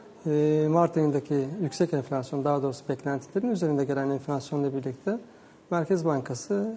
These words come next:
hepinizin bildiği gibi, bildiği gibi beş yüz baz puan bir faiz artırdı. Bu aslında Merkez Bankası'nın,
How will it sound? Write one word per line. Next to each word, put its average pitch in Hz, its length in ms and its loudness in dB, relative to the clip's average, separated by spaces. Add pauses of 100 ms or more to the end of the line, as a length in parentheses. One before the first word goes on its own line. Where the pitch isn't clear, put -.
hepinizin 143 480 0
bildiği 139 260 2
gibi, 135 320 -2 (200)
bildiği 135 300 2
gibi 180 280 -2 (180)
beş 180 140 6
yüz - 220 -10
baz 143 180 4
puan 190 340 -2 (320)
bir 175 80 4
faiz 160 380 4
artırdı. 139 520 0 (600)
Bu 202 60 2
aslında 190 380 2
Merkez 185 280 2
Bankası'nın, 156 680 -2